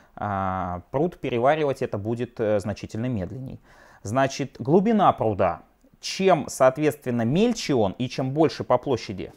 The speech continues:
тем лучше он будет работать. Это связано и с, э, способностью, а, воды насыщаться кислородом от солнечных лучей.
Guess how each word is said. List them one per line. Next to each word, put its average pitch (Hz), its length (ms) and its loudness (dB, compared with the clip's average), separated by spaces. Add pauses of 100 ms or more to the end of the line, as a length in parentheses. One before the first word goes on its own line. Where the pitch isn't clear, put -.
(180)
тем 165 200 2
лучше 185 340 2
он 139 100 2
будет 139 260 0
работать. 117 500 2 (280)
Это 143 160 -2
связано 113 500 0
и 127 220 -4
с, - 200 -10
э, 110 180 4
способностью, 104 960 -4 (340)
а, 95 380 -2
воды 127 340 6
насыщаться 110 520 -2
кислородом 202 540 2
от 190 100 2
солнечных 175 440 0
лучей. 160 460 0